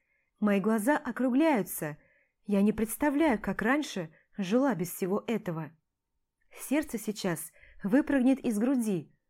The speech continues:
Хочется прикрыть его руками. Словно и не расставались.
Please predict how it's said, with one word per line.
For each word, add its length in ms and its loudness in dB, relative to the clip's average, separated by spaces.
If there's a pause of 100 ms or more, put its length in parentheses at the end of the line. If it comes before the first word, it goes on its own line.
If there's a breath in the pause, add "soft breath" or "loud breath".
(140)
Хочется 500 -2
прикрыть 480 -2
его 180 -2
руками. 580 -4 (360)
Словно 480 2
и 180 0
не 120 4
расставались. 840 -2